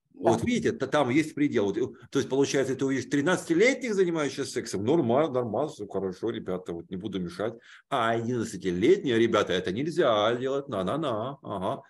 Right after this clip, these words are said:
Speaker 1: Граница возникает, определенный барьер возникает. В этот момент, конечно, что, что, что Рома, что Ольга забывают, что в Центральной Африке сейчас, в некоторых странах,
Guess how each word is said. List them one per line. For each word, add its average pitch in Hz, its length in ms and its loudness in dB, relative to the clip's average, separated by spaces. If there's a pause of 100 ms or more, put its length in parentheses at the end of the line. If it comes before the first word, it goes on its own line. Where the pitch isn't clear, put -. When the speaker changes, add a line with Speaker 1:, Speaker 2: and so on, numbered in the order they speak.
(260)
Speaker 1:
Граница 104 640 0
возникает, 85 840 -4
определенный 85 400 -4
барьер 82 320 -2
возникает. 80 580 -4 (140)
В 113 100 -2
этот 131 160 2
момент, 107 240 -4
конечно, 104 420 -4 (280)
что, 95 300 -2
что, 98 420 -2
что 98 220 -2
Рома, 98 280 2
что 87 380 -4 (100)
Ольга 101 480 -2
забывают, 107 580 -2
что 104 160 -8
в 87 40 -10
Центральной 101 560 -2
Африке 107 480 -4
сейчас, 98 480 -6
в - 40 -20
некоторых 98 360 -10
странах, 101 580 -8